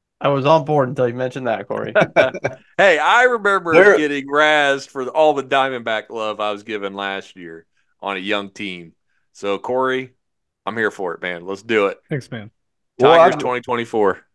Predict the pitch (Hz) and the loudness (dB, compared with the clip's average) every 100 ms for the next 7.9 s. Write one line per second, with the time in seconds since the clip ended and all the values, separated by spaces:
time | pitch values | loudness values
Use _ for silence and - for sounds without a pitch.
0 | _ 120 165 196 196 156 143 156 131 120 | _ 2 6 8 8 8 8 8 8 8
1 | 113 110 104 107 110 120 107 104 - 87 | 8 8 6 2 2 2 2 2 2 -2
2 | - 104 98 92 - 104 92 90 95 95 | -2 0 -2 -8 -10 -8 -8 -6 -4 -4
3 | - 85 92 90 85 82 87 85 85 87 | -4 -4 -2 -2 -2 0 0 2 0 -2
4 | 82 - - 82 80 - 92 95 _ _ | -6 -8 -4 -2 -4 -8 -12 -14 _ _
5 | _ _ - 87 87 82 78 - 80 82 | _ _ -8 -6 -6 -6 -6 -2 0 0
6 | 82 - - _ _ _ _ _ _ _ | -2 -8 -16 _ _ _ _ _ _ _
7 | _ _ - - 76 69 71 71 | _ _ -14 -12 -10 -10 -10 -14